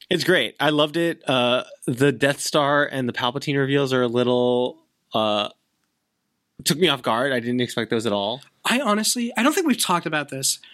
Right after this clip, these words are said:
Speaker 2: but I've been theorizing just internally for a while that if they were gonna end the saga, the bad guy has to be Palpatine.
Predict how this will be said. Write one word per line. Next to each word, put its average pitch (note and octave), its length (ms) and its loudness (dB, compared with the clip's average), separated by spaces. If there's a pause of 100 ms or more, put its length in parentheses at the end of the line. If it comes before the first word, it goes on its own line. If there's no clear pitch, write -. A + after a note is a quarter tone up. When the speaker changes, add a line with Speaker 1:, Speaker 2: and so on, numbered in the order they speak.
(200)
Speaker 2:
but A3+ 80 0
I've C#4+ 160 2
been C4 260 2
theorizing F#3+ 1000 0 (100)
just F#3+ 240 0
internally F#3 680 0
for F3 160 -4
a E3 60 -2
while D#3 440 -2
that D3+ 380 -6 (380)
if F3 140 0
they G#3+ 100 4
were A#3+ 140 2
gonna A3+ 320 0
end B3 440 4
the G#3 120 2
saga, E3 760 0 (460)
the G3+ 100 2
bad G#3 560 -2
guy F3+ 380 2
has E3+ 480 -2
to E3+ 100 -8
be D3+ 100 -4
Palpatine. - 600 -8